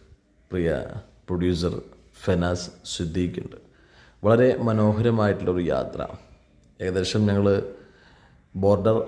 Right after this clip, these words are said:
ആവാനായി, കേരളത്തിൻ്റെ ബോർഡർ കടന്നതിന് ശേഷം നല്ല സൂര്യകാന്തി പൂ തേടിയുള്ള യാത്രയാണ്. സൂര്യകാന്തി തോട്ടം കിട്ടിയാൽ അവിടുന്ന് പ്രൊമോഷൻ സോങ് ഷൂട്ട്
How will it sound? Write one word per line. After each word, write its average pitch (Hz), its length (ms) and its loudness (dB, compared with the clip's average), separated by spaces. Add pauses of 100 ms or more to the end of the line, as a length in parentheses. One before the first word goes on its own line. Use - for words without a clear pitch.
(140)
ആവാനായി, 95 400 0 (100)
കേരളത്തിൻ്റെ 82 520 -4 (680)
ബോർഡർ 90 320 -2
കടന്നതിന് 90 420 0
ശേഷം 98 320 0 (960)
നല്ല 101 160 4 (800)
സൂര്യകാന്തി 120 720 4 (280)
പൂ 117 140 -2 (160)
തേടിയുള്ള 101 500 2
യാത്രയാണ്. 82 500 -4 (400)
സൂര്യകാന്തി 98 560 0 (100)
തോട്ടം 98 340 2
കിട്ടിയാൽ 95 420 0 (880)
അവിടുന്ന് 104 380 4 (180)
പ്രൊമോഷൻ 107 480 4 (600)
സോങ് 95 340 0 (240)
ഷൂട്ട് 92 340 -2